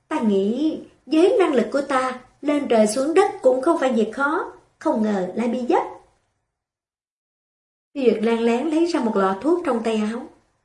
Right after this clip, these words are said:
Thuốc bên trong này có thể giúp vết thương của cô mau chóng khép miệng. May mà bây giờ tâm tư của hoàng thượng không đặt trên người cô. Làm sao bây giờ? Hình như ta đã gây họa rồi.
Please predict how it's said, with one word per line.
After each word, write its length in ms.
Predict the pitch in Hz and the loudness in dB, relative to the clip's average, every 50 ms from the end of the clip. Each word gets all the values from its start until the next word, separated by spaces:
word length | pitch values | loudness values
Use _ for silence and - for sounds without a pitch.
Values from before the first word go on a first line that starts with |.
| _ _ _ _ _ _ _ _ _ _ _ _ _ _ _ _ _ _ - | _ _ _ _ _ _ _ _ _ _ _ _ _ _ _ _ _ _ -2
Thuốc 220 | 320 370 - 359 | 0 0 0 2
bên 200 | 339 302 294 285 | 2 2 2 2
trong 200 | 285 294 277 262 | 0 -2 -2 -2
này 240 | 240 220 214 202 202 - - - | 0 0 0 0 -2 -4 -6 -2
có 100 | 330 339 | -2 0
thể 140 | 339 294 254 | 0 0 2
giúp 180 | - 359 370 349 349 | 4 4 4 4 4
vết 200 | 330 370 349 349 - | 4 4 2 0 -2
thương 240 | 277 269 262 254 - | -4 -4 -4 -4 -6
của 160 | 277 - - | -6 -6 0
cô 260 | - 277 262 254 247 | 0 2 2 2 0
mau 280 | - 262 277 285 285 285 - | -2 -2 -2 -2 -2 -2 -2
chóng 260 | 311 294 330 359 359 | -2 -2 0 -2 0
khép 200 | 392 415 403 - | -2 -4 -2 0
miệng. 320 | 269 226 208 196 190 202 214 - - _ _ _ _ _ - | -2 0 0 0 -2 -6 -10 -12 -16 _ _ _ _ _ -8
May 180 | 320 330 320 311 | -4 -2 -2 0
mà 180 | 277 254 220 | 0 0 -2
bây 200 | 202 220 254 240 202 | 0 0 0 0 2
giờ 420 | 226 214 196 190 185 180 - - - - | 2 2 2 2 0 -2 -6 -10 -6 -2
tâm 120 | 311 311 320 311 - | -2 0 0 2 4
tư 140 | 330 311 - 349 | 2 4 6 6
của 60 | 339 311 | 6 6
hoàng 220 | 277 226 208 196 - - | 6 4 2 0 -2 0
thượng 280 | 220 202 190 202 202 - | 0 2 2 0 -2 -2
không 200 | - 294 294 247 | -4 -4 -2 -2
đặt 180 | 214 190 - - | -2 -2 -2 -2
trên 160 | 285 285 262 226 | -2 -2 0 2
người 240 | 214 196 185 185 - | 2 2 0 -2 -2
cô. 440 | - 240 240 247 262 254 214 170 - - - _ _ _ _ _ _ _ _ _ _ _ _ _ _ _ _ _ _ _ _ | -2 -2 0 2 0 0 -2 -4 -8 -16 -20 _ _ _ _ _ _ _ _ _ _ _ _ _ _ _ _ _ _ _ _
Làm 240 | 269 262 262 220 214 | -12 -10 -8 -8 -6
sao 240 | - - 339 349 349 | -4 0 0 2 4
bây 120 | 359 330 | 4 4
giờ? 320 | 294 277 269 254 240 240 233 - - _ _ _ _ _ _ _ _ _ _ _ _ - | 4 2 0 -2 -4 -6 -10 -14 -16 _ _ _ _ _ _ _ _ _ _ _ _ -8
Hình 200 | 277 208 202 208 | -4 -2 -2 0
như 300 | 240 262 269 269 262 262 - - | 0 0 0 -2 -2 -4 -4 -2
ta 120 | 302 302 | -2 0
đã 140 | 254 254 285 | 0 0 0
gây 200 | 311 311 320 320 | 2 2 2 0
họa 300 | 294 - 269 233 220 220 | 0 0 0 0 0 -2
rồi. 380 | 220 254 240 220 220 214 214 | 0 0 0 0 0 -2 -4